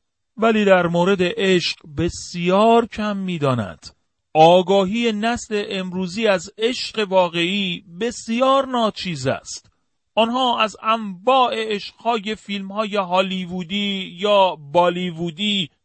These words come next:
اطلاع دارند و فکر می‌کنند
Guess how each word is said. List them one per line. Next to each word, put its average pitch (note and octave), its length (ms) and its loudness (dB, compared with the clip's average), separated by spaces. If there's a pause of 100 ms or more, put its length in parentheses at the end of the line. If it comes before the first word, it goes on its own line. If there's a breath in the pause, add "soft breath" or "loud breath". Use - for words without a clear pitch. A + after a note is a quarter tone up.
(140)
اطلاع F#3+ 520 -2
دارند F#3 420 0
و E3+ 60 0
فکر G#3 360 -4
می‌کنند F3 640 0